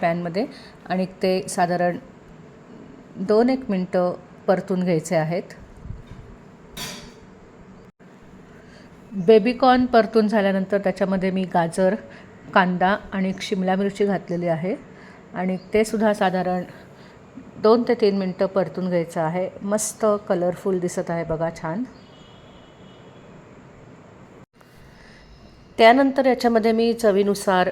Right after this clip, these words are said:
मीठ घातलेलं आहे आणि एक अर्धा चमचा मी याच्यामध्ये थोडीशी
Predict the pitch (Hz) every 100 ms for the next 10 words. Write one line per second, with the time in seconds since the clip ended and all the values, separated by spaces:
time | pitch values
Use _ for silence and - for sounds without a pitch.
0 | - 196 190 190 190 180 170 170 160 165
1 | 247 - - - - - - - 180 180
2 | 180 - - 185 170 226 262 254 208 220
3 | 226 208 196 202 196 185 185 185 - 208
4 | 196 - 220 214